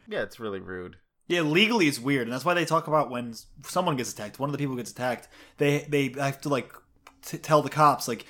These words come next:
Speaker 2: "Stay away while the Justice League, like, s-, uh, gets to the crime scene first,"
Speaker 1: Mm-hmm.
Speaker 2: which is very weird legally, 'cause it's like, you know.
Speaker 1: Yeah, it's, uh, like, extrajudicial outside the law
Speaker 2: Yeah.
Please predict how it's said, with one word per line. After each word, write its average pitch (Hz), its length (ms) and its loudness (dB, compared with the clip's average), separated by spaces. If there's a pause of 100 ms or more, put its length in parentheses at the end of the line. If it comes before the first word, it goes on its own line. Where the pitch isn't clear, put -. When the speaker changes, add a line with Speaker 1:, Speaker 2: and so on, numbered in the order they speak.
(120)
Speaker 2:
"Stay - 320 2
away 147 380 6
while 131 240 2
the 123 80 -4
Justice 123 400 -4
League, 123 220 -4
like, 110 160 -4
s-, - 340 -6
uh, 110 240 -6 (240)
gets - 160 -4
to 120 80 -8
the 127 60 -6
crime 120 200 -2
scene 117 180 -4
first," 117 440 -4
Speaker 1:
Mm-hmm. 107 140 -14 (360)
Speaker 2:
which 143 160 -2
is 135 140 0
very 175 180 8
weird 156 300 6
legally, 123 340 0
'cause 104 160 -8
it's - 140 -12
like, 110 340 -6 (680)
you 139 120 -10
know. 113 240 -6 (160)
Speaker 1:
Yeah, 120 140 0
it's, 101 120 -8
uh, 120 180 -10
like, 117 220 -4
extrajudicial 92 960 -12
outside 87 300 -14
the 82 60 -18
law 87 200 -6
Speaker 2:
Yeah. 117 340 2